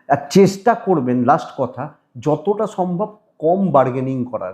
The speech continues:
দরাদরি যে কোনো বিষয়ে কম করার, এটাকে একটু চেষ্টা করবেন। ধরুন খুব বেশি হলে বলতে পারেন, ধরুন আপনি একটা কোনো জিনিস কিনতে গেছেন, বলছে দুশো টাকা, একটু একশো টাকা নিলে হতো না, এইটুকু বলতে পারেন। সেই লোকটা হয়তো বললো, "না, একশো ষাট টাকা দিতে পারবো।"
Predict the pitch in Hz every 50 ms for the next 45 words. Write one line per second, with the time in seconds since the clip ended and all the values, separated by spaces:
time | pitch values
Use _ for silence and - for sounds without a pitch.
0 | 110 107 - 131 131 147 156 170 170 156 156 156 147 147 131 127 131 - 160 165
1 | 165 156 147 139 - - 117 110 135 160 - _ _ _ _ _ _ - 156 170
2 | 175 175 160 - - 113 101 90 82 - - _ _ _ _ _ _ _ _ _
3 | _ _ - 156 151 - - - 180 151 - - 135 - 127 117 - - - 104
4 | - - 82 67 - - 57 - - _ _ _ _ _ _ _ - - - -
5 | 123 143 170 220 208 196 - - 202 170 165 208 202 208 208 196 202 190 170 180
6 | 175 165 190 175 175 170 165 160 160 165 170 170 165 160 165 170 160 160 165 160
7 | 165 151 135 147 156 151 151 - 165 160 156 156 156 156 151 160 160 160 151 151
8 | 151 151 143 139 123 127 117 101 98 95 - - - _ _ _ _ _ _ -
9 | - _ - 147 156 196 175 175 180 165 - - - - - - - 131 123 -
10 | - 170 160 170 156 170 165 170 170 170 165 147 151 151 180 185 165 131 135 143
11 | 139 160 147 147 147 131 120 113 107 98 110 95 104 101 98 101 101 - - 151
12 | 151 156 151 - - 165 160 156 160 160 156 165 165 156 156 156 151 147 143 143
13 | - - 156 - 151 147 131 - - 143 131 131 127 120 117 113 110 98 104 92
14 | 85 82 - 53